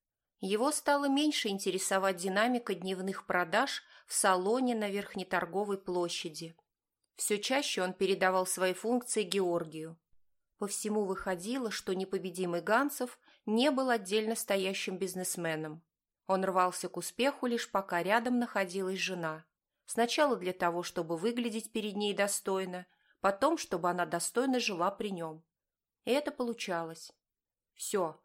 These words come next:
от дюжин новых туфель, к которым Маргарита питала слабость, до домработниц, которые полностью освободили её от повседневных хлопот – казалось результатом, ради которого стоило работать дальше.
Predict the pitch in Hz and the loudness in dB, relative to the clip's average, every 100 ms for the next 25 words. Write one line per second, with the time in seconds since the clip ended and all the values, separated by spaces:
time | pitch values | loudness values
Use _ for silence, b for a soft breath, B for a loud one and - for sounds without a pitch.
0 | B B B 196 185 185 247 226 208 202 | B B B 0 0 0 0 0 0 0
1 | 196 208 - 214 202 180 170 - _ 185 | -2 -6 -6 -6 -4 -6 -8 -14 _ -2
2 | 185 190 190 190 185 190 196 - - 185 | 0 0 0 0 2 2 0 -6 -10 -2
3 | 185 175 180 190 175 165 190 - - 175 | 0 0 -2 2 2 2 -4 -8 -6 -4
4 | 180 185 165 156 160 254 269 240 - B | -2 -2 0 0 2 -2 0 -4 -4 B
5 | B - 226 233 220 214 233 233 226 214 | B 2 4 4 2 2 6 8 6 2
6 | - 202 202 196 185 196 190 202 190 196 | -2 -2 -2 0 2 2 2 -4 -2 -2
7 | 185 196 196 B B 190 190 202 - 202 | -2 -4 -4 B B -4 -2 -4 -4 -4
8 | 185 190 185 180 185 175 - 170 254 b | 0 0 0 -4 -2 -2 0 -2 -2 b
9 | b b b 214 233 302 269 - 208 185 | b b b 2 4 2 0 -4 -4 -4
10 | 185 - 233 285 254 226 190 185 175 170 | -6 2 4 4 2 2 2 2 0 2
11 | 220 233 208 - 208 190 180 165 160 165 | 2 2 0 -4 -2 0 0 0 0 -4
12 | 165 151 160 151 - - | -4 -4 -4 -2 -6 -8